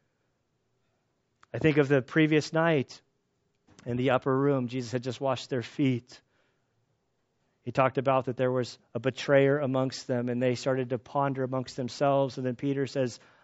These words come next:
"I will not betray you. I'll give my life for you." And Jesus says, "Peter, you know,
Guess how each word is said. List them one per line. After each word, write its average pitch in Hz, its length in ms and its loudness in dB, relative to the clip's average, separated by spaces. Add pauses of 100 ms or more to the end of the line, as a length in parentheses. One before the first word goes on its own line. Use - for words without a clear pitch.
(140)
"I 131 100 4
will 127 180 0
not 135 460 0 (160)
betray 131 440 0
you. 120 320 -6 (1200)
I'll 123 120 2
give 143 240 4
my 143 160 4
life 131 420 4
for - 200 -10
you." 120 240 -4
And 117 120 -4
Jesus 127 340 -6
says, 123 200 -6
"Peter, 151 400 -4
you 139 120 -4
know, 135 220 -4